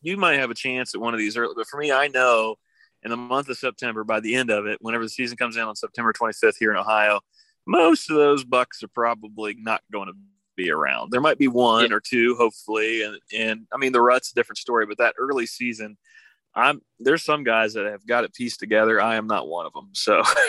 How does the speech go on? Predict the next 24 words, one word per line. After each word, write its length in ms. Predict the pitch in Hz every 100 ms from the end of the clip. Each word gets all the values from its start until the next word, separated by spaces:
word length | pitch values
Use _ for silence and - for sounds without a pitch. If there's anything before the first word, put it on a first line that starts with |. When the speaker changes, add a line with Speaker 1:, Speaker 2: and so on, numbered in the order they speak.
| - -
Speaker 1:
<laughs> 420 | - - 160 -
it's 180 | - -
just, 240 | - - - - - -
so 80 | 180
I 40 |
look 140 | 180 165
at 40 |
those 180 | 147 135
pictures 360 | 127 117 123 117
and 80 |
I 60 | 110
get 140 | 113
excited, 460 | 107 - 101 101 104
but 80 | 98
I'm 60 | 104
like, 140 | - -
"Yep, 160 | - -
we'll 100 | 147
see 220 | - 147
how 160 | 135 127
the 100 | 120
first 420 | - 110 - - -
couple 260 | 107 110
weeks 300 | 110 107 -